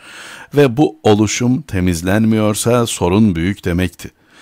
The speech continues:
Belki de sorunları konuşmayıp şablonlar üzerinden gitmek daha az maliyetli oluyordu.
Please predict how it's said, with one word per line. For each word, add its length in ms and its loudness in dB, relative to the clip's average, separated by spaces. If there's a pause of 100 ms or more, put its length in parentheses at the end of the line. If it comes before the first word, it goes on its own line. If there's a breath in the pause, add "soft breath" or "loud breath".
(460 loud breath)
Belki 340 0
de 160 0
sorunları 560 0
konuşmayıp 600 -2
şablonlar 580 0
üzerinden 520 2
gitmek 420 -4
daha 220 0
az 240 -2
maliyetli 680 -2
oluyordu. 640 -2